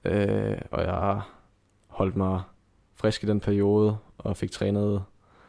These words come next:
hårdere, end, øh, end jeg nogensinde har gjort før, og på, er bare stabil høj mængde. Øh, så det var egentlig også meget givende at se, at jeg kunne holde til det,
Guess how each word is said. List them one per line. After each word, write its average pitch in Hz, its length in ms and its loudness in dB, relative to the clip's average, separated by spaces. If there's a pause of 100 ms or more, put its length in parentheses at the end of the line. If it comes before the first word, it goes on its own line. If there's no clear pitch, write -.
(540)
hårdere, 104 600 4
end, 90 200 0
øh, 87 220 -2 (1300)
end 107 100 0
jeg 95 80 2
nogensinde 98 500 -2
har - 120 -6
gjort 95 180 0
før, - 400 2
og 92 240 -4
på, 92 240 -2 (220)
er 95 120 0
bare 95 180 0
stabil 104 360 -2
høj 101 140 2
mængde. 101 340 -2 (320)
Øh, 101 200 -2
så - 140 -12
det 110 100 2
var 104 100 2
egentlig 101 260 2
også - 240 -4 (880)
meget 92 180 0
givende 104 460 2
at - 100 -12
se, 101 140 0
at 90 80 -2
jeg 92 240 -4 (440)
kunne 98 140 -4
holde 98 180 4
til 98 160 -4
det, 101 200 0